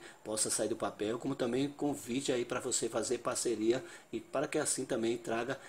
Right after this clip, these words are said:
mais rendimento. Tanto que essa carta aqui, ó, a carta do buquê na, ela fala também nesse sentido aqui, a carta do buquê na quarta semana de setembro,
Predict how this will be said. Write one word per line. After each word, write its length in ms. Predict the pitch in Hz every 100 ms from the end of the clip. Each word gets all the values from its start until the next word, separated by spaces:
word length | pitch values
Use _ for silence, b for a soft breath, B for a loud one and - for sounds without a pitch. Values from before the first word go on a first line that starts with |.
| B
mais 220 | - 110 -
rendimento. 580 | 127 135 123 110 107
Tanto 240 | - 185 185
que 100 | 185
essa 200 | 165 160
carta 300 | 151 127 120
aqui, 240 | - 143
ó, 60 | 131
a 40 |
carta 220 | - 120
do 80 | 123
buquê 240 | 113 107 113
na, 200 | 113 - B B B
ela 180 | 120 123
fala 320 | - 123 147
também 260 | 139 127 131
nesse 160 | 131
sentido 380 | - 165 139 127
aqui, 180 | 113 110
a 80 | 107
carta 240 | 113 123
do 60 | 117
buquê 180 | 107
na 100 | 113
quarta 180 | 110 113
semana 260 | - 104 110
de 60 |
setembro, 440 | - 101 113 135